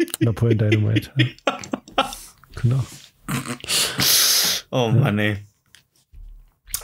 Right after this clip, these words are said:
Speaker 1: Ähm, sonst noch was, das dich diese Woche
Speaker 2: Nö.
Speaker 1: Äh, wie findest du das,
Speaker 2: <laughs>
Speaker 1: dass jetzt Insekten Europa, in Europa zugelassen wurden?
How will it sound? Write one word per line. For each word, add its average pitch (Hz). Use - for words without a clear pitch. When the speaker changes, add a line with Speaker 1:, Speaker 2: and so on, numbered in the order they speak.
Speaker 1:
Ähm, 123
sonst 175
noch 156
was, 131
das 113
dich 120
diese 113
Woche 107
Speaker 2:
Nö. 131
Speaker 1:
Äh, 117
wie 135
findest 160
du 160
das, 151
Speaker 2:
<laughs> 214
Speaker 1:
dass 139
jetzt 131
Insekten 131
Europa, 147
in 131
Europa 139
zugelassen 143
wurden? 151